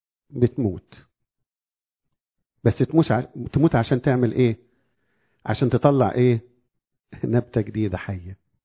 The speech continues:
لو، يعني لو حد كده ح-، ح-، زرع، آه، حبة قمح كده في البيت، آه، نعمله في شم النسيم بتاع القطن ده. وتشيل كده تلاقي حباية القمح ابتدت إيه؟ تبقى،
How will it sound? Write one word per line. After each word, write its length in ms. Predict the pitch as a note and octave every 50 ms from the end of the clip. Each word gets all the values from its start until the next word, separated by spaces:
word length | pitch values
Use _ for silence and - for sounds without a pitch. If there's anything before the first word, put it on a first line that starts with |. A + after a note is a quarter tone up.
| _ _ _ _ _ _ _ _ _ _ _ _ _ _ _ _ _ _ _ _ -
لو، 320 | - A2+ A2 A2 A2 A2
يعني 480 | A2+ - - - - A2+ G#2+ G#2 G#2 G#2+
لو 160 | G#2+ G#2+ G2+
حد 300 | - - D3+ D3+ C#3 B2+
كده 340 | A2+ - C3+ A#2+ A2+ A2 - -
ح-، 180 | - - - - -
ح-، 160 | - - - -
زرع، 380 | A2 C3 B2+ A#2 - - - -
آه، 240 | - - B2+ B2+ -
حبة 260 | - - G#2+ A2 A#2
قمح 280 | - - B2 - - -
كده 180 | - A2+ G2
في 80 | - -
البيت، 400 | G2+ G2 A2 A2 - _ - -
آه، 160 | G2 F#2 F2+ - _ _ _ _ _
نعمله 280 | - - G2+ G#2 A#2+ A2
في 80 | A2 -
شم 180 | - A2 G#2
النسيم 400 | G2 G2 F#2+ F#2+ - - G#2+ G2+
بتاع 220 | F#2 F#2+ - G2 F#2
القطن 420 | - - - G#2 - - F#2+ F#2+
ده. 120 | F#2 F#2+ - _ _ _ _ _ _ _ _ _ _ _ _ _
وتشيل 360 | - - - - - F3 G3 F#3
كده 360 | F#3 - F3 E3 D#3+ E3+ D#3+ - _ _ _ _ _
تلاقي 320 | - B2+ A#2+ C#3 D3+ - -
حباية 340 | - - A#2+ A#2+ C3+ D3 -
القمح 220 | C3+ - - C#3 -
ابتدت 340 | - - B2+ B2 A#2 -
إيه؟ 160 | - A#2 A#2 A#2+
تبقى، 480 | - - B2 A#2+ - - A#2 A#2+ B2